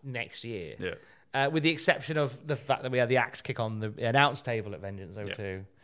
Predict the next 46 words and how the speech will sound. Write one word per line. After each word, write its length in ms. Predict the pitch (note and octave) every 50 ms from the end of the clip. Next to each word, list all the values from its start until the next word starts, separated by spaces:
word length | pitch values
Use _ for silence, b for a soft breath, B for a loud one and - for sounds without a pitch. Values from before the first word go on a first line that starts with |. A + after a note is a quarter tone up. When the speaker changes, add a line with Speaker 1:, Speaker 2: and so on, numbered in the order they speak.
| b b b b b b
Speaker 1:
That 80 | - -
was 80 | - B2
a 20 |
good, 180 | - - F#2+ F#2 -
that 180 | C#3+ F3 G3+
was 120 | F3+ - -
a 140 | - -
good 220 | - F#2 F2+ - -
match. 300 | F2 F2 F2 E2+ - -
Speaker 2:
That 140 | D#3 E3+ -
happened 320 | A#3+ A#3+ A#3 A3+ G#3 F#3+
apparently 480 | - - - F3 G3 G#3+ G#3 - B3 G#3
Speaker 1:
Do 100 | - D5
you 80 | C#5
know, 40 | -
Vengeance 420 | - C5+ C5 G#4+ A#4 A4+ A4 - G#4
oh 20 |
two 60 | -
was 100 | A#3+ F3+
a 40 | F3+
bloody 460 | D3+ - - C#4 D4+ F4 F4 D#4+ E4
good 180 | C#4 D4 D#4+ B3
show. 160 | - - -
Speaker 2:
You 60 | - F#3
know, 80 | A3 A3
I, 260 | A3 G#3+ G3+ D#3 E3+
I 40 | F3+
don't, 180 | E3 G#3 G#3+
I 80 | A3 G#3
remember 260 | G#3 G3 G3 F#3+ F#3+
that 260 | F3 F3 D#3+ D3+ - -
Speaker 1:
I 40 | B2+
Speaker 2:
weirdly. 340 | B2 D3+ E3+ E3+ - - A#2+
Speaker 1:
watched 80 | A2
Speaker 2:
It's 80 | A2 A2
Speaker 1:
that 120 | - D3 C3+
Speaker 2:
because 200 | - D#3 C#3+ C3
Speaker 1:
now. 40 | D3+
Speaker 2:
it 20 |
was 80 | C#3+ -
supposed 300 | - - F3 F3 F3 -
to 80 | D#3 C#3+
be 340 | C#3 C3 B2 A#2+ A2+ G#2+ - - - _ _
Booker 280 | - C#3 C3+ C#3 - B2+
beating 460 | - - C3 B2 - - A2 A2 G#2+
X-Pac. 580 | A2 B2+ C#3+ C#3 - - - F2 D#2+ D2+ - -